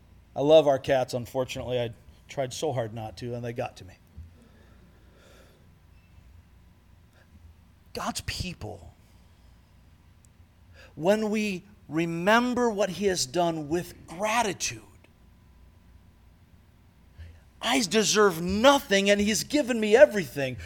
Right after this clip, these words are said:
When I recognize that I'm a sinner, everything about me should already be in hell.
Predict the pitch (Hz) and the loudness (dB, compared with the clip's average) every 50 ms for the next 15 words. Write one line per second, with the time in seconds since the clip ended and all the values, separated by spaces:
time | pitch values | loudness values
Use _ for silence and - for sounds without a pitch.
0 | - - - 202 233 233 226 226 226 233 320 311 311 311 311 247 214 233 220 220 | -10 -2 4 4 6 8 8 8 10 12 10 10 10 8 2 2 4 4 4 4
1 | 208 220 220 220 240 277 254 208 - - - - - 370 370 349 233 156 - - | 4 4 4 4 4 2 0 0 0 2 2 2 2 2 2 0 0 -2 -4 -8
2 | - - - _ - - - - - - - - - - - - - - - 311 | -14 -20 -20 _ -20 -20 -20 -20 -20 -20 -20 -20 -20 -20 -20 -20 -8 0 6 6
3 | 349 349 320 302 254 220 - 220 220 202 190 175 160 - 294 285 311 - - 226 | 6 8 8 6 6 6 6 6 6 8 6 4 6 8 8 8 8 8 6 4
4 | 208 202 170 - - - - - - 294 294 262 - - 277 294 320 330 294 269 | 2 2 2 -2 -6 -4 -2 2 6 6 6 6 4 2 4 6 6 6 6 6
5 | 269 302 330 359 349 320 294 196 247 254 254 247 247 247 233 294 320 320 294 196 | 6 6 6 6 4 4 4 2 2 2 2 2 2 2 2 4 4 4 2 0
6 | 156 - - | -2 -4 -8